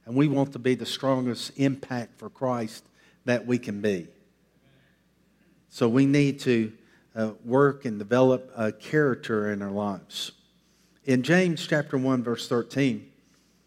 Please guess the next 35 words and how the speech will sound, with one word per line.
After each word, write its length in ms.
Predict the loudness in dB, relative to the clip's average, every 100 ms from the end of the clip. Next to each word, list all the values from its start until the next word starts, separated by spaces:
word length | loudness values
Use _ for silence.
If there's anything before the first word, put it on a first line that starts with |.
| _ _ _ _ _ _ _ -4
it 140 | -2
says, 320 | 2 2 2
"Let 240 | 2 2 2
no 100 | 0
man 260 | 2 2
say 280 | 0 0 0
when 220 | 0 -4
he 120 | 0 -2
is 220 | -2 -10
tested, 720 | -2 -2 -2 -2 -2 -2 -6 _ -20 _
'I'm 160 | -2 -2
tested 640 | 0 0 0 -2 -4 -2
by 180 | -2 -2
God,' 560 | 0 0 2 0 -2 -8 -20 -20 0
for 140 | 0
it's 100 | 4
not 240 | 0 0 -2
possible 560 | 0 0 -4 -2 -2
for 160 | 0 0
God 340 | 2 2 0
to 60 | -4
be 200 | -4 -4
tested 580 | -2 -2 -2 -2 -6 -2
by 240 | -2 -2
evil, 560 | 0 2 2 -2 -6 -8 _ _ _ -4
and 160 | -2
he 180 | 2 2
himself 480 | 4 0 0 0 2
puts 260 | 0 2
no 120 | 0 2
man 400 | 2 2 0 -4
to 120 | -10
such 300 | -4 -2 -2
a 60 | -4
test. 600 | 0 0 0 -8 -16